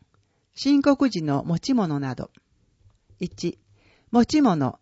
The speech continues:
必要書類はコピーではなく原本をお持ちください。二、事前に書類を作成してお持ちください。医療費控除、医療費の明細書、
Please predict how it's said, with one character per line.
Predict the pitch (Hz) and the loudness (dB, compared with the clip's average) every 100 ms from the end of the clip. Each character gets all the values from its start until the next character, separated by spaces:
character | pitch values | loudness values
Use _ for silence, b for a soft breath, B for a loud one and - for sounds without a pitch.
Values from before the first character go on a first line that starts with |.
| _ | _
必 | - - 277 | -14 0 4
要 | 277 | 4
書 | 254 269 | 4 2
類 | 214 165 | 4 2
は | 147 147 b b b | -2 -6 b b b
コ | - 196 | 0 2
ピ | 202 180 | 2 0
ー | |
で | 185 | 2
は | 170 151 | 0 0
な | 165 | -4
く | - 139 160 | -4 -8 -2
原 | 247 294 - | 0 0 0
本 | 170 147 | 0 0
を | 143 | 0
お | 165 | 0
持 | 185 | -2
ち | 180 | -2
く | - | -6
だ | 180 160 | -6 -6
さ | - 147 | -6 -8
い。 | - _ _ _ _ _ _ _ | -8 _ _ _ _ _ _ _
二、 | 208 214 - _ _ _ _ _ | -4 -4 -8 _ _ _ _ _
事 | 208 233 | -2 2
前 | 277 277 | 4 4
に | 262 254 - | 6 4 2
書 | 240 254 | 2 4
類 | 269 269 | 6 4
を | |
作 | 247 247 - | 2 -2 -4
成 | - 254 | -2 -2
し | 220 | -2
て | - 226 | -2 -2
お | - 202 | 0 2
持 | 214 | 0
ち | - | -2
く | - | -4
だ | 196 87 | -4 -4
さ | 185 160 | -4 -6
い。 | - _ _ _ _ _ _ _ _ _ | -8 _ _ _ _ _ _ _ _ _
医 | - | -2
療 | 220 240 | 4 4
費 | 220 | 4
控 | - 226 180 | 2 2 4
除、 | 147 139 - _ _ _ | 0 -4 -6 _ _ _
医 | - | -2
療 | 233 269 | 2 4
費 | 233 165 | 2 -2
の | 151 | -2
明 | 190 202 | 0 0
細 | - 190 | 0 -4
書、 | 175 - 170 | -4 -4 -6